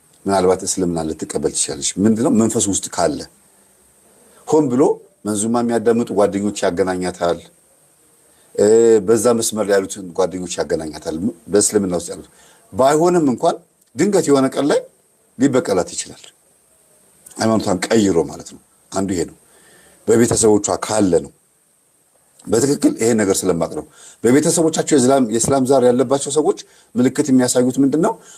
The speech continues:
ሮብና አርብ አይጾሙም። ሮብና አርብ ንጹም ቢሉ እንኳን በጣም ይቸገራሉ። አብይ ጾምን በደንብ አይ-፣ አይገፉበትም፣ አይጾሙም። ኢየሱስ ክርስቶስ ላይ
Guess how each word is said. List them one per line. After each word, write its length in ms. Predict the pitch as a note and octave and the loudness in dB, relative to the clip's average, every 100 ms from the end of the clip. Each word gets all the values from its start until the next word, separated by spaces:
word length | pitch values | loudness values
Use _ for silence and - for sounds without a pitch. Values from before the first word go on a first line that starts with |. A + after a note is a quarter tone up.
| _ - | _ -2
ሮብና 380 | G#2+ A2+ G#2+ G#2 | 2 4 2 2
አርብ 200 | F#2+ F#2 | 2 2
አይጾሙም። 480 | F2+ F#2 F2+ E2+ E2 D#2 - _ _ _ _ _ _ _ _ - | 2 2 0 -4 -4 -8 -18 _ _ _ _ _ _ _ _ -2
ሮብና 340 | G#2+ C3 C3 C#3 | 2 4 4 4
አርብ 140 | B2 | 2
ንጹም 320 | B2 C3+ D3+ | 0 0 -2
ቢሉ 160 | A#2 B2+ | 0 0
እንኳን 240 | C3 C3 A#2+ | 2 0 -2
በጣም 200 | - G#2 | -2 -4
ይቸገራሉ። 440 | F#2 F2+ F2 E2 F#2+ | -4 -2 0 0 2
አብይ 260 | A#2+ C3 C3 | 2 2 0
ጾምን 260 | C#3 B2+ | 0 0
በደንብ 280 | A2 G#2 G#2 | 2 2 2
አይ-፣ 180 | - G#2+ F2 | 2 0 2
አይገፉበትም፣ 600 | F2+ G2 G2+ F#2+ F2 F2 F2+ | 0 0 -2 -2 -8 -4 -2
አይጾሙም። 440 | G#2 G2+ F2+ D#2+ - _ _ _ _ - | -2 -2 -4 -8 -14 _ _ _ _ -2
ኢየሱስ 380 | C3 C#3 C#3 F3 | 2 4 2 -2
ክርስቶስ 480 | F3 D3 C3 C#3+ A#2 | -2 0 0 0 0
ላይ 180 | G#2 F2+ | 2 0